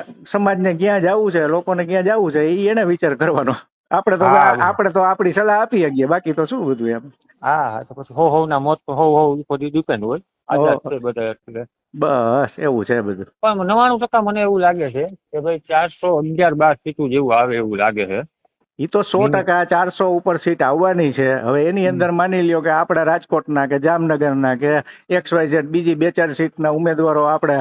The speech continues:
Speaker 1: કોંગ્રેસના તમે જીતાડી દીધા તો ઈ અહીંયા શું કરવાના છે?
Speaker 2: હમ.
Speaker 1: એટલે સમજવાનું લોકોને છે. પછી તો
Speaker 2: હમ.
Speaker 1: બધાયની મતિ ભ-, ભગવાન સદબુદ્ધિ આપે બધાયને એવું આપણે
Speaker 2: હા.
Speaker 1: ઈચ્છીએ.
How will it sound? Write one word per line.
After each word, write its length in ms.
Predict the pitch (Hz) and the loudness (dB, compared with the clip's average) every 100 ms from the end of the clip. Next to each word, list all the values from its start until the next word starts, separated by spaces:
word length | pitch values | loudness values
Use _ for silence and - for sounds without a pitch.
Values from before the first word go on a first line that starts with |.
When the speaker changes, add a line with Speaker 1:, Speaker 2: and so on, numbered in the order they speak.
| - - | -4 -16
Speaker 1:
કોંગ્રેસના 540 | _ 180 180 175 156 151 | _ -2 0 0 0 -2
તમે 220 | 151 156 | 0 0
જીતાડી 400 | 143 190 202 170 | 0 0 0 0
દીધા 260 | 156 139 127 | 0 0 0
તો 100 | 151 | 0
ઈ 80 | 175 | 0
અહીંયા 280 | 185 196 | 0 0
શું 120 | 202 214 | 0 0
કરવાના 400 | 139 113 110 110 | 0 0 -2 -4
છે? 120 | 120 110 _ _ _ _ _ | -4 -6 _ _ _ _ _
Speaker 2:
હમ. 240 | 123 120 110 107 _ _ _ _ _ | -10 -10 -10 -14 _ _ _ _ _
Speaker 1:
એટલે 260 | - 143 151 131 117 127 139 139 | -6 0 2 2 0 -4 -4 -2
સમજવાનું 580 | 123 196 214 196 208 208 | 0 0 2 2 0 2
લોકોને 400 | 208 226 214 175 | 0 0 0 0
છે. 140 | 127 170 233 _ _ _ _ - | 0 -2 -4 _ _ _ _ -4
પછી 220 | 190 185 | 0 0
તો 140 | 156 | 2
Speaker 2:
હમ. 160 | 156 156 135 _ _ _ _ _ _ | 0 0 -4 _ _ _ _ _ _
Speaker 1:
બધાયની 420 | 170 196 170 156 | -2 2 2 2
મતિ 280 | 156 185 196 | 0 2 2
ભ-, 320 | 139 147 156 | 2 2 0
ભગવાન 380 | 147 160 190 170 | 0 0 0 0
સદબુદ્ધિ 440 | 151 208 180 151 160 | -2 0 0 2 0
આપે 220 | 220 220 | 2 2
બધાયને 460 | 165 139 143 135 127 - _ | 2 2 0 0 -2 -6 _
એવું 300 | - 190 156 | -4 0 2
આપણે 220 | 127 120 | 2 2
Speaker 2:
હા. 20 | |
Speaker 1:
ઈચ્છીએ. 340 | 165 240 - | 2 0 -2